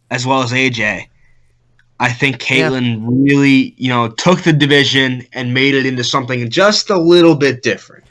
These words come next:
Speaker 2: Yeah, because she had a different look. She was a little more, like, um, muscular. W-, I don't mean that in a, a bad sense. Like, she, she had a little bit of muscle, and she wasn't just the cookie cutter, like,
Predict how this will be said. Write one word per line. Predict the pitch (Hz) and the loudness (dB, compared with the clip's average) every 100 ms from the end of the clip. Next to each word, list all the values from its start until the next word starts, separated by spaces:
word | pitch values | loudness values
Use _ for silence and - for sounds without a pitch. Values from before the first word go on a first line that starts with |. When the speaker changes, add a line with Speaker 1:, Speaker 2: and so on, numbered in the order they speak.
| - - - _ | -20 -20 -20 _
Speaker 2:
Yeah, | 196 226 143 | -2 2 2
because | - 196 233 220 170 - _ _ _ _ _ _ - | 0 0 2 2 -2 -10 _ _ _ _ _ _ -8
she | - - - - | -4 -4 -4 -2
had | 208 240 | 0 0
a | 240 | 0
different | - 202 110 | -4 -6 -4
look. | 143 120 - - _ - | -2 -2 -4 -20 _ -8
She | 170 | -4
was | 175 | 0
a | |
little | 202 214 | 0 0
more, | 202 156 - _ - | -2 -2 -8 _ -6
like, | 139 - - | -6 -6 -8
um, | 117 113 113 117 113 _ _ _ _ _ | -6 -6 -6 -8 -12 _ _ _ _ _
muscular. | 165 156 156 - 95 - - _ _ _ | -4 -2 -2 -6 -8 -8 -16 _ _ _
W-, | 127 165 151 160 151 | -16 -8 -2 -2 0
I | 156 | 0
don't | 165 | 0
mean | 160 | -2
that | 147 127 | -6 -8
in | 127 123 92 98 _ _ _ _ _ | -10 -12 -18 -20 _ _ _ _ _
a, | 117 | -12
a | 120 | -10
bad | 123 123 117 110 | -6 -6 -6 -10
sense. | 113 104 - | -16 -16 -14
Like, | 104 | -14
she, | - 123 110 _ - | -14 -16 -18 _ -14
she | 175 | -6
had | 165 | -2
a | |
little | 170 165 | 0 -2
bit | 165 | -2
of | 131 | -6
muscle, | 120 147 - 117 98 | -6 -8 -8 -14 -14
and | 101 113 110 101 _ _ | -12 -14 -14 -20 _ _
she | - | -14
wasn't | 151 160 156 | -8 -8 -10
just | 143 - | -16 -18
the | 147 | -16
cookie | 160 147 143 | -14 -14 -14
cutter, | - 131 127 123 | -8 -6 -6 -8
like, | 117 117 117 - _ | -8 -10 -10 -14 _